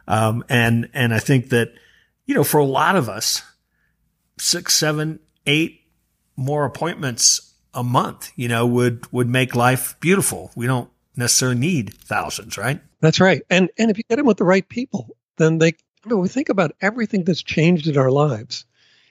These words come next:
Speaker 2: It's changed because, and particularly in our, in our business lives, it's changed because we made a con-, made contact with someone who changed <laughs> everything. So six or seven of those a year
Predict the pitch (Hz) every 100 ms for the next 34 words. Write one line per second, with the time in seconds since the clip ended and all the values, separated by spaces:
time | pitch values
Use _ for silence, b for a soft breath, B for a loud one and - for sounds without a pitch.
0 | _ - - - 202 214 147 - 160 147
1 | 143 - 151 - 190 - 165 139 120 -
2 | 143 123 156 - - 127 117 - b b
3 | 208 - 170 208 190 - - 147 151 143
4 | 131 _ - 175 - 156 190 349 170 -
5 | 190 - 123 135 113 - 113 110 113 _
6 | _ - 147 131 _ - 170 170 151 190
7 | - - - _ _ b b b b _
8 | - 165 131 - 190 - 165 170 170 151
9 | 170 202 180 - - - 151 156 381 -